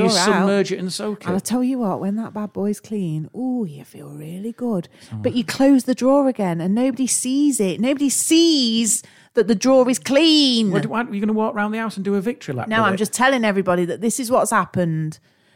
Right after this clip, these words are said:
Speaker 2: All right? So the drawer's clean and it, everybody feels great about it. And I want you all to, if you go past, just have a little look.
Speaker 1: Have a
Speaker 2: Open
Speaker 1: look
Speaker 2: the
Speaker 1: in
Speaker 2: drawer up and just have a little look and go, "Do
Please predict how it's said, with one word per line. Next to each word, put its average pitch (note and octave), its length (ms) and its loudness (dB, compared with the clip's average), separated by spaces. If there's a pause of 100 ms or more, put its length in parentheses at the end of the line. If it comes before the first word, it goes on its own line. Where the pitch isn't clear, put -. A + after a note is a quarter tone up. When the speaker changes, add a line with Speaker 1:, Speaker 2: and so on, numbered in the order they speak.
(100)
Speaker 2:
All E3+ 100 -4
right? B3+ 400 2
So - 120 -2
the G3 100 0
drawer's D4 320 2
clean G#3 640 0 (520)
and G3 120 2
it, - 180 -4
everybody A#3 380 4
feels G3 240 2
great G3+ 340 0
about D#3 480 -2
it. D3+ 220 -2 (400)
And F#3+ 80 0
I F3+ 40 2
want F#3+ 200 0
you G#3 100 2
all A3 160 6
to, - 260 0
if B3+ 140 -4
you A3+ 60 -10
go C4 180 4
past, G3 680 -2 (300)
just - 160 -18
have A4+ 120 0
a A#4+ 40 2 (120)
little G4+ 160 6
look. G#3+ 360 4
Speaker 1:
Have F#3+ 100 0
a D#4 40 4
Speaker 2:
Open F#4+ 120 4
Speaker 1:
look G#4+ 100 2
Speaker 2:
the A4+ 60 2
Speaker 1:
in - 40 2
Speaker 2:
drawer B3+ 420 4
up G3 220 2
and A3+ 100 -8
just B3 140 -12
have F4 100 -2
a G4 60 -2
little E4+ 180 0
look E4 200 0
and G#3 80 -2
go, E3 200 -2
"Do - 60 -14